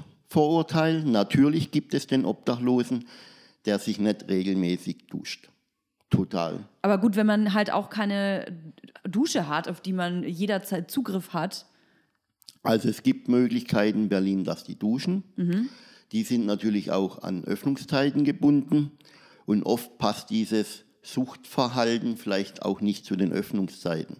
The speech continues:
Speaker 2: Verstehe.
Speaker 1: So lapidar kann das schon sein. Und was natürlich auch oft in der Presse oder in der Öffentlichkeit, höre ich auch bei mir im Bekanntenkreis,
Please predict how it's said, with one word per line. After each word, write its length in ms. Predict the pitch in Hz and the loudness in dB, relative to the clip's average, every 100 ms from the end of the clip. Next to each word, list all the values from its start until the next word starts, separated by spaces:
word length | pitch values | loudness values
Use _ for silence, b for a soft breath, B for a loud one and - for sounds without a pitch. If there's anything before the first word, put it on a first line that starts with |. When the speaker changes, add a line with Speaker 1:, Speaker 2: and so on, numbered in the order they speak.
| _ - | _ -10
Speaker 2:
Verstehe. 560 | 185 - 175 170 180 | -8 -6 -4 -4 -6
Speaker 1:
So 140 | - 101 | -4 0
lapidar 540 | 95 98 98 90 92 | 2 2 0 0 -2
kann 200 | - 98 | -2 -4
das 120 | 92 | -4
schon 280 | - - 98 | -4 -2 0
sein. 440 | 85 101 98 92 80 B B B | 2 2 2 0 -4 B B B
Und 140 | - 98 | -4 0
was 220 | 107 - | 0 2
natürlich 480 | 113 - 107 104 - | -2 2 0 0 0
auch 360 | 104 120 - - | 0 0 -2 -4
oft 320 | - 127 - - | 2 2 0 -2
in 140 | 117 | 2
der 100 | 104 | 2
Presse 640 | - 110 120 131 123 120 | 2 0 2 2 2 2
oder 380 | 90 98 95 95 | 2 2 2 0
in 100 | 104 | -2
der 120 | 98 - | -4 -2
Öffentlichkeit, 640 | 120 127 113 - 104 95 | -2 -2 -2 0 0 0
höre 140 | 104 104 | 0 2
ich 160 | 98 | 2
auch 100 | 95 | 0
bei 140 | 92 95 | 0 0
mir 120 | 95 | 0
im 100 | 90 | -2
Bekanntenkreis, 840 | 85 104 107 117 104 104 107 113 | -2 -2 0 -2 -2 0 0 -2